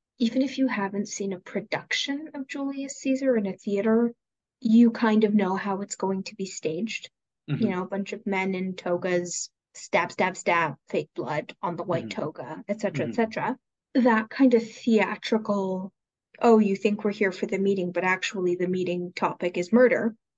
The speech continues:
Speaker 2: Mm-hmm.
Speaker 1: That is also highly Shakespearean, highly stylized.
Speaker 2: Yeah, but, like, we don't have any pictures from ancient Rome of what actually happened there.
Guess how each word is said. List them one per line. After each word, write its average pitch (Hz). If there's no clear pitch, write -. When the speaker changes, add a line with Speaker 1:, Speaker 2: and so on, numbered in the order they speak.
Speaker 2:
Mm-hmm. 123
Speaker 1:
That 269
is 277
also 254
highly 226
Shakespearean, -
highly 190
stylized. 165
Speaker 2:
Yeah, 175
but, 156
like, 196
we 180
don't 185
have 151
any 135
pictures 120
from 120
ancient 120
Rome 107
of 113
what 110
actually 98
happened 85
there. -